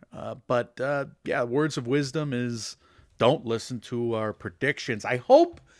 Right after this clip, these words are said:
today we kinda <laughs> outlined the possibilities and we made a fun show out of it. You can laugh at us as well as with us. I think we've made that very clear in our history.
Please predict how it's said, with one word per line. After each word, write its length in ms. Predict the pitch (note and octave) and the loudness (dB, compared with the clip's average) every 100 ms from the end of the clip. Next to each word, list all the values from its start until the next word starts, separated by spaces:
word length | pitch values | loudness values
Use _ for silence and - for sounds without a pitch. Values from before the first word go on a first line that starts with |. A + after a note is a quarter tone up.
| _ - | _ -8
today 460 | G3 F3+ F3+ D#3+ | -2 2 2 2
we 180 | D#3 D3 | 0 -2
kinda 340 | C#3 - D#3 C3 | -4 -4 -4 -4
<laughs> 60 | - | 2
outlined 720 | C#3+ F3 - E3 E3+ E3+ D#3 | 4 6 2 -2 0 0 0
the 60 | C3 | -2
possibilities 1300 | - D#3 D3 - A#2 G#2 D3 D3 E3+ F3 F#3 F#3+ D3 | -2 0 0 -2 -10 -4 0 2 2 2 -2 -4 -4
and 80 | |
we 100 | C3 | -4
made 240 | B2+ B2+ B2+ | -2 -2 -2
a 40 | |
fun 320 | A2+ - B2+ | -4 -4 -6
show 360 | A#2+ - B2 C3+ | -6 -4 0 2
out 200 | C#3+ D#3+ | 2 2
of 120 | F3+ | 0
it. 180 | A3 C4 - - - - - - - - | 0 -2 -12 -20 -20 -20 -20 -20 -20 -16
You 400 | F#2+ - - - | -12 -10 -10 -8
can 160 | B2 A#2 | -4 0
laugh 260 | A#2+ B2 - - | 2 2 0 4
at 200 | A2+ C3 | 6 6
us 300 | C#3+ D#3 - | 6 2 0
as 140 | B2 A2 | -4 -2
well 280 | A#2+ B2+ | 0 2
as 120 | C#3 B2 | 0 0
with 220 | D3 D3+ | -2 2
us. 320 | E3 F#3 - | 2 0 -4
I 100 | G#2 | -6
think 260 | G2 A#2+ A2 | -6 -8 -6
we've 260 | A2+ G2+ G#2+ | -6 -8 -6
made 260 | G#2+ A2 | -6 -4
that 240 | G#2 B2 - | -2 -2 -2
very 200 | G#2+ G2+ | -4 -4
clear 420 | - G#2+ G#2 D3 A2+ | -8 -8 -8 -8 -10
in 100 | G#2 | -8
our 260 | G#2 G2+ G2 _ | -6 -8 -12 _
history. 520 | A#2+ G#2+ - B2 F3+ | -10 -8 -6 -4 -4